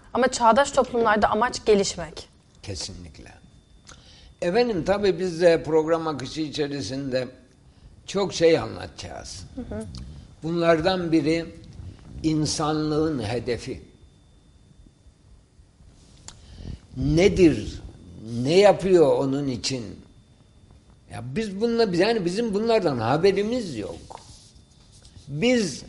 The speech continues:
Speaker 2: açık söyleyeyim, e, bu, e, hedefin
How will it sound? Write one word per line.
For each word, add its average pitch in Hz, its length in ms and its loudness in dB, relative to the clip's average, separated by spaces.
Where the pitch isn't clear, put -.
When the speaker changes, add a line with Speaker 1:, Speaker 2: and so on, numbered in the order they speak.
Speaker 2:
açık 165 340 -2
söyleyeyim, 156 720 0
e, 143 280 4
bu, 151 760 4
e, 135 40 2
hedefin 160 880 4